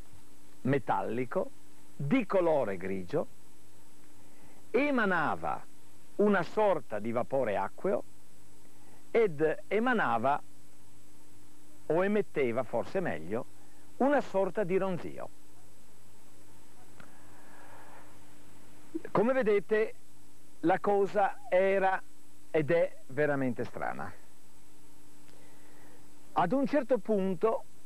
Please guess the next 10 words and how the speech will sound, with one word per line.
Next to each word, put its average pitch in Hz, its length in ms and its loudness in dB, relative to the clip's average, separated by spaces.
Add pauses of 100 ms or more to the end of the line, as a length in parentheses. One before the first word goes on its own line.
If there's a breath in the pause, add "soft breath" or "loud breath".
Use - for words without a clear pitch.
(600)
arrivano, 220 800 4 (840)
senza 220 380 2
essere 151 320 2
stati 151 320 0
chiamati 143 420 2
dalle 110 220 2
forze 156 320 0
dell'ordine, 196 720 2 (560)
un 214 200 4
personaggio. 107 880 0